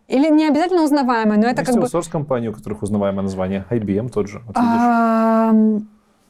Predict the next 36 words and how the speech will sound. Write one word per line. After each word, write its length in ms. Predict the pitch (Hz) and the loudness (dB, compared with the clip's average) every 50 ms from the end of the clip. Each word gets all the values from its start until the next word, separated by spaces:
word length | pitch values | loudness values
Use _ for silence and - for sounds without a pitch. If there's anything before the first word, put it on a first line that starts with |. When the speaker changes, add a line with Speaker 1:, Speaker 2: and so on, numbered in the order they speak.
| _ _ _ _ _ _ _ _ _ _ _ _ _ _ _ _ _ - | _ _ _ _ _ _ _ _ _ _ _ _ _ _ _ _ _ 0
Speaker 1:
да, 340 | 226 190 233 233 247 269 302 | 2 2 4 2 2 2 2
Speaker 2:
Ну 80 | 302 - | 2 0
Speaker 1:
ты 60 | 277 | 0
Speaker 2:
ладно, 20 | |
Speaker 1:
работаешь 460 | 254 254 247 302 320 349 320 311 269 | 2 2 2 2 2 2 0 0 0
в 60 | 269 285 | 0 2
Speaker 2:
I 100 | 277 277 | 2 2
B 40 | |
M, 20 | 220 | 2
про 80 | 262 | 2
который 100 | 269 285 | 2 2
Speaker 1:
I 0 | |
B 60 | 339 403 | 2 2
M, 40 | 427 | 2
Speaker 2:
мы 40 | 440 | 2
Speaker 1:
и 40 | |
при 80 | 370 294 | 2 2
Speaker 2:
знаем, 200 | 240 269 285 302 | 0 0 0 0
Speaker 1:
этом 160 | 285 302 285 | 0 0 0
ты 80 | - 269 | 2 2
Speaker 2:
это 20 | |
не 40 | 247 247 220 | 2 2 2
Speaker 1:
работаешь 240 | 262 285 - 285 - - | 0 2 0 0 0 2
на 60 | 262 | 2
Speaker 2:
аутсорс. 80 | 240 233 | 2 2
Speaker 1:
другую 320 | 240 220 214 247 269 269 | 2 2 2 2 0 0
Speaker 2:
Это 80 | 240 - | 0 0
Speaker 1:
фирму. 280 | 262 254 233 214 214 | 0 2 2 4 4
Speaker 2:
не 60 | 214 240 | 4 4
Speaker 1:
Ну, 60 | 254 | 4
Speaker 2:
аутсорс. 240 | 240 226 214 220 208 | 2 0 -2 -6 -6
Speaker 1:
это, 120 | - 247 | -4 -2
м, 880 | 247 233 220 214 220 220 214 214 214 214 214 214 208 202 202 196 180 196 _ _ _ _ _ _ _ _ _ _ _ _ _ _ _ _ _ _ _ - _ _ _ _ _ - - - - - - - - - | -2 0 0 -2 -2 -4 -6 -4 0 2 4 4 4 4 2 0 -2 -6 _ _ _ _ _ _ _ _ _ _ _ _ _ _ _ _ _ _ _ -20 _ _ _ _ _ -16 -16 -16 -16 -20 -20 -16 -6 -2
в 80 | 240 294 | 0 0
общем. 320 | 302 247 - - - 196 | 0 0 -2 -6 -4 -2
Speaker 2:
Короче, 480 | 113 107 113 117 113 107 - 98 95 | -2 0 0 0 -2 -4 -8 -12 -12